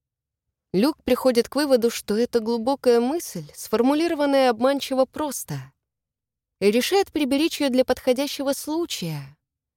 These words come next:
возможно, даже для следующей проповеди. «Поездка нам предстоит долгая, Барри. Помолимся?» Люку так хочется произвести благоприятное впечатление на своего загадочного попутчика.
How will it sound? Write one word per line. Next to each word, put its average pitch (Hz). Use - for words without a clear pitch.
возможно, 220
даже 202
для 190
следующей 196
проповеди. 151
«Поездка 262
нам 254
предстоит 254
долгая, 254
Барри. 175
Помолимся?» 247
Люку 185
так 214
хочется -
произвести 185
благоприятное 185
впечатление 196
на 190
своего 185
загадочного 175
попутчика. 175